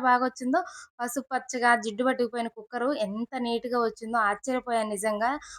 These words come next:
మనం ఫస్ట్ షాప్‌లో నుంచి కొనే రోజు ఎట్లా ఉంటుందో అలా వచ్చిందండి. ఇంకా ఆలస్యం ఎందుకు? మీకు ఎవరికైనా ఇలాంటి సామాను మాడిపోయి ఉన్నా, లేదంటే స్టవ్ జిడ్డు పట్టుకుపోయి ఉన్నా,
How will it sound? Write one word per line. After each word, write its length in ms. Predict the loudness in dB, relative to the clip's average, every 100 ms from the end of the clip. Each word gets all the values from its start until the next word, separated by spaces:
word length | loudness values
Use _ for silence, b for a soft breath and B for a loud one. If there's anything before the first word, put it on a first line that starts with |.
| -4
మనం 180 | 2 4
ఫస్ట్ 320 | 4 2 2
షాప్‌లో 400 | 2 6 6 6
నుంచి 220 | 2 2 -2
కొనే 260 | -2 2 6
రోజు 200 | 6 4
ఎట్లా 220 | 2 2
ఉంటుందో 380 | 0 0 -2 2 4
అలా 240 | 6 6 4
వచ్చిందండి. 600 | 2 -2 -4 -2 -2 -4 -6 B B
ఇంకా 160 | 2 8
ఆలస్యం 400 | 10 10 8 6
ఎందుకు? 160 | 6 4 -4 -6 -2
మీకు 220 | 0 4
ఎవరికైనా 380 | 4 4 0 2
ఇలాంటి 280 | 4 2
సామాను 340 | 2 2 2 2
మాడిపోయి 480 | 0 0 -2 -2 -2
ఉన్నా, 200 | 2 2
లేదంటే 360 | 2 2 -2 -4
స్టవ్ 280 | -6 0 2
జిడ్డు 280 | 2 4 6
పట్టుకుపోయి 500 | 6 2 -10 -6 -6
ఉన్నా, 180 | -2 -2